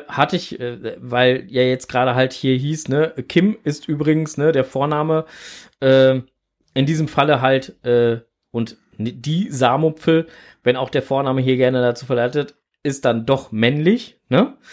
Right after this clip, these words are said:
Äh, äh, meine Frau und ich hatten auch eine Diskussion darüber, wie etwas benannt wird. Ähm, wir hatten uns dann nämlich <laughs>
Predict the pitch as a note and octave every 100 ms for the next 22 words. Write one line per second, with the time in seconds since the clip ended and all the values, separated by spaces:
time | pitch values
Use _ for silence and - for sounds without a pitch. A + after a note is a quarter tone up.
0 | - - - _ D3 C#3 C#3 - - _
1 | _ - C3+ A#2+ - D3+ C#3+ D3+ - D3+
2 | G3+ G3 D3+ F#3 E3 D3+ E3 - - D3
3 | D3 D3 C#3+ - _ _ _ C#3 D#3+ F#3+
4 | G#3 F#3+ G#3 C4+ G3 D3+ D#3+ F3+ D#3 D#3
5 | F#3+ - D#3+ - E3 D#3 - D3 C3 D#3+
6 | G3+ A3+ C3 G2+ F2+ - _ _ _ _
7 | - - _ _ - C#3 C#3 C#3 C3+ _
8 | _ C#3 A3+ - F3+ D3+ E3 D#3+ D#3+ -
9 | - - - - F#3+ - A#3+ -